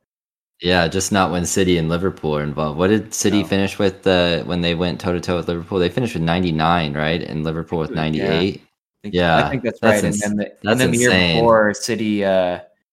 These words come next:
Speaker 2: think they had more
Speaker 1: City had
Speaker 2: than
Speaker 1: a hundred, right?
Speaker 2: Right, exactly,
Speaker 1: They had the
Speaker 2: which
Speaker 1: century, yeah.
Speaker 2: But what's crazy is, you know, Liverpool had the third most points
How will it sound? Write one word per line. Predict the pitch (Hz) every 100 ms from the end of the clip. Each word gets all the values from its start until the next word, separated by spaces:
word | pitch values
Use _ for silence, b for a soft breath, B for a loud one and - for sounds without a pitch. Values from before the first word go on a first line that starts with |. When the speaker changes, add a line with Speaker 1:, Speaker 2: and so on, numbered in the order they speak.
| _ _ _
Speaker 2:
think | 107 107
they |
had | 92 95
more | 95
Speaker 1:
City | 117
had | 123
Speaker 2:
than | 95
Speaker 1:
a | 90
hundred, | 120 104 82
right? | 82 92 117 117 - _
Speaker 2:
Right, | - 98 90
exactly, | 90 95 82 - 80
Speaker 1:
They |
had | 95
the | 82
Speaker 2:
which | 85
Speaker 1:
century, | 113 117 - 87 80
yeah. | 87 90 101 98 90 87 90 -
Speaker 2:
But | 143 131
what's | 135 127
crazy | - 131 135 127 110
is, | 104 98
you | 110
know, | 98
Liverpool | 101 110 113 110 107 101
had | 92 101 95 98 95 101 - _ _ _ -
the | 107 107
third | - 113 113 107
most | 104 101 98 -
points | - 104 98 95 -